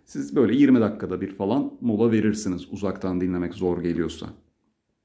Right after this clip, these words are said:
Evet. Cos pi bölü iki artı x nedir demiş arkadaşlar. Doksan artı x.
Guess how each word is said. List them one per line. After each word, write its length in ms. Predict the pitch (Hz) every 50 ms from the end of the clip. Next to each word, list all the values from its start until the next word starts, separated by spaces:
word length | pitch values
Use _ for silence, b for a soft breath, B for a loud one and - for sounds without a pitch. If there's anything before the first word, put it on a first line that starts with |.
| _ _ _ _ _ _ _ _ _ _ _ _ _ _ -
Evet. 420 | 175 175 139 101 - - - - b b b b b b b b
Cos 320 | - 165 180 175 - - -
pi 200 | 185 190 190 175
bölü 160 | 175 175 165
iki 180 | 156 - 180
artı 300 | 160 147 139 127 - -
x 280 | 156 139 - - - -
nedir 320 | 135 139 120 113 101 -
demiş 260 | 95 87 87 - - 92
arkadaşlar. 600 | 87 85 - 92 85 85 82 - - 143 147 147 - b b b b b b b b b b b 113 110
Doksan 600 | 127 135 131 - - - 170 170 180 175 - -
artı 380 | 135 131 131 127 123 - - 123
x. 400 | 104 - - - - - -